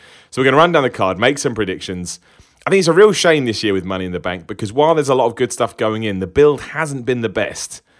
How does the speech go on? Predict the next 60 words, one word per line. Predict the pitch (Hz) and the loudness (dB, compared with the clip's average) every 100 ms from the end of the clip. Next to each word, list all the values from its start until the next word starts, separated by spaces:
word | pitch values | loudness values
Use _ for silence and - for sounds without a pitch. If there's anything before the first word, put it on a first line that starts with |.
| _ _ _ - | _ _ _ -6
And | 113 | -6
it | 110 | 0
doesn't | 147 131 127 | 0 0 -2
feel | 123 139 | -2 -2
as | 131 | -2
special | - 131 139 | -4 -6 -4
as | 135 | -6
it | - | -4
has | 143 | -4
done | 143 147 | -4 -4
in | 147 | -4
the | |
past, | 143 160 175 170 | -4 -4 -2 -6
which | 117 | -6
I | 135 | -4
think | 135 180 156 | -2 -4 -4
is | 131 | -4
a | |
shame. | 120 147 123 87 78 - - _ - | -4 -2 -2 -4 -10 -16 -20 _ 0
I | 139 | 2
am | 180 | 4
very | 175 147 | 6 6
excited | 139 - 135 113 | 6 2 0 2
about | 120 113 | 0 0
the | 113 | 0
women's | 123 117 95 | 0 -2 -4
Money | 92 | -6
in | 87 | -6
the | 80 | -8
Bank | 85 76 | -8 -10
match. | 73 76 - | -14 -14 -8
I | 107 | -4
still | - 165 | 2 2
think | - 120 | 4 -2
it's | 110 | 0
an | 113 | 0
absolute | 120 - 117 95 | -2 -6 -6 -6
mistake | 98 - 101 92 | -6 -4 -2 -2
not | 104 - - | -6 -6 -6
to | 107 98 92 | -4 -4 -4
just | 90 123 - | -4 -4 -4
have | 110 87 | -4 -2
that | 104 - | -4 -4
one | 92 | -8
and | 90 | -8
cancel | - 95 87 92 | -8 -8 -6 -8
the | 90 | -6
men's, | 95 73 55 - _ - _ _ | -6 -8 -12 -20 _ -20 _ _
'cause | - | -2
I | 120 | -2
think | 104 131 | -2 -4
having | 107 113 104 87 | 0 0 0 -6
two | - 131 123 | -4 -2 0
Money | 101 104 101 | 0 -2 -2
in | |
the | 95 | -4
Banks | 92 104 95 - - _ - | -2 -4 -4 -14 -18 _ -6
waters | 120 120 117 107 | 0 0 0 -4
it | 98 | 0
down. | 147 101 | 0 0